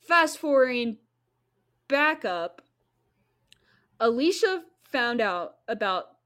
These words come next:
the smuggling. She found out her clothes were made of heroin, and she's like, "I don't wanna be a part of this. I think we should go to the police." She's telling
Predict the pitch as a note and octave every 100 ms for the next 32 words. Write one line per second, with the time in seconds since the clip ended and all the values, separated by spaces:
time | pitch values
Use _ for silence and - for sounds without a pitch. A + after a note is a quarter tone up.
0 | _ _ G#3+ G#3 A#3 G3 E3+ D#3+ E3+ -
1 | - A#3 A3+ A3+ G#3+ A3+ G3 G3+ G3 G3
2 | F#3+ F3+ F3+ A3 C4 A#3 F#3 F#3+ C#3+ A3
3 | B3 B3 B3+ B3+ _ _ _ _ _ _
4 | E4 E4+ C4+ C#4 C4+ C#4+ D4 C#4 C4 A#3
5 | A3+ A#3+ _ _ _ _ _ - F4 E4+
6 | C#4+ D4 D4 C4+ B3 B3+ A#3 A3 A3+ B3+
7 | D4 A3+ - G3+ - G3+ G3